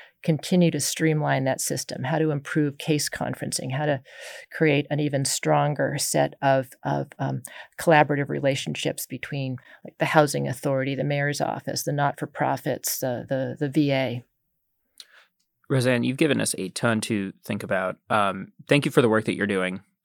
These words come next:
Speaker 2: um, in trying to solve this very solvable problem, it sounds like. Uh, we have one final question for you.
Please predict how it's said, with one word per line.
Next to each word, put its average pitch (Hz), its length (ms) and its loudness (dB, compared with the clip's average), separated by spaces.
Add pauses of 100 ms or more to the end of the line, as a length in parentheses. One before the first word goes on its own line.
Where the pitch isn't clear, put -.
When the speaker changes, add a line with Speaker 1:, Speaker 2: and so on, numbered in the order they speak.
Speaker 2:
um, 95 440 0
in 95 300 -6
trying 101 280 0
to 98 240 -2 (220)
solve - 280 2
this - 280 -2
very 113 240 8
solvable 110 420 6
problem, 104 540 2
it 113 120 -4
sounds 95 280 -2
like. 92 280 -6 (420)
Uh, 95 260 2 (140)
we 131 160 6
have 123 100 8
one 135 160 8
final 131 240 4
question 113 300 4
for 101 180 -2
you. 92 320 -6